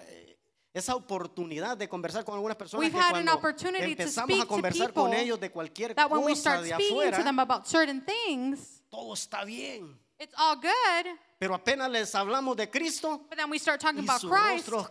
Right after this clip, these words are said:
Speaker 1: cambian, se
Speaker 2: and their
Speaker 1: ponen
Speaker 2: demeanor changes.
Speaker 1: como que quieren pelear.
Speaker 2: It's like they wanna fight.
Speaker 1: Entonces yo ya voy preparando, ¿verdad?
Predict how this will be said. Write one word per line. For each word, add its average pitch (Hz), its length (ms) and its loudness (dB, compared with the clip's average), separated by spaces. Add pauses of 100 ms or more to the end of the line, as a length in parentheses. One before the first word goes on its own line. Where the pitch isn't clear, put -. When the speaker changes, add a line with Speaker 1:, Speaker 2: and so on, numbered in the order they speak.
(100)
Speaker 1:
cambian, 220 580 -4
se - 140 -6
Speaker 2:
and 302 100 0
their 330 100 4
Speaker 1:
ponen 320 200 2
Speaker 2:
demeanor 320 300 0
changes. 285 920 -4 (100)
Speaker 1:
como 123 240 -18
que 117 140 -20
quieren 170 300 -10
pelear. 233 480 -10 (420)
Speaker 2:
It's 247 140 -10
like 320 160 -2
they 311 120 -2
wanna 294 260 0
fight. 415 480 0 (1300)
Speaker 1:
Entonces 156 360 -12
yo 180 100 -8
ya 190 100 -8
voy 190 160 -10
preparando, 175 720 -10
¿verdad? 160 380 -8